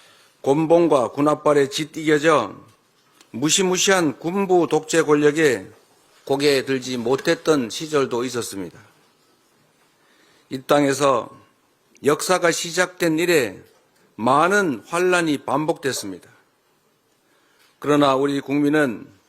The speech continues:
더 나은 나라를 물려주겠다는 열망을 단 한 번도 포기한 적이 없습니다. 우리 국민은 역사의 분기점마다 늘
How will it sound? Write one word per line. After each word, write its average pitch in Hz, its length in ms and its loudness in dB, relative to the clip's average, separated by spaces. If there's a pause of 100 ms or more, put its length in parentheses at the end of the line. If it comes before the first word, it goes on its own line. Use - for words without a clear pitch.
(380)
더 156 300 4
나은 170 400 2
나라를 165 400 2
물려주겠다는 160 1000 0
열망을 147 720 2 (380)
단 165 280 0
한 165 240 -8
번도 180 480 0 (340)
포기한 156 500 0
적이 131 380 -4
없습니다. 101 500 -12 (1900)
우리 143 320 2
국민은 147 720 2 (760)
역사의 175 500 2
분기점마다 160 920 0 (540)
늘 151 520 4